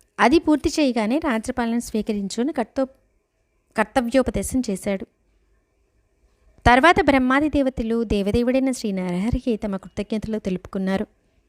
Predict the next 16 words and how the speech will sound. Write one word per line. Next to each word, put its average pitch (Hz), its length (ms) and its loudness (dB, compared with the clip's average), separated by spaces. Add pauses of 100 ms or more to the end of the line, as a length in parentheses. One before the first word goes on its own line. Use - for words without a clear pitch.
(840)
పాముకు 262 420 4
పాలు 269 320 2
పోయడం 269 380 0
ఎంత 240 320 -4
ప్రమాదకరమో 233 840 -2
అసురులకు 269 480 -2
వరాలు 233 280 0
ఇవ్వడం 226 280 0
కూడా 226 220 0
అంతే 202 340 0
ప్రమాదకరమని 220 760 -2
భగవానుడు 226 560 0
అప్పుడు 208 300 -4
బ్రహ్మకు 196 540 -2
హితవు 226 340 -2
చెప్పాడు. 196 440 -4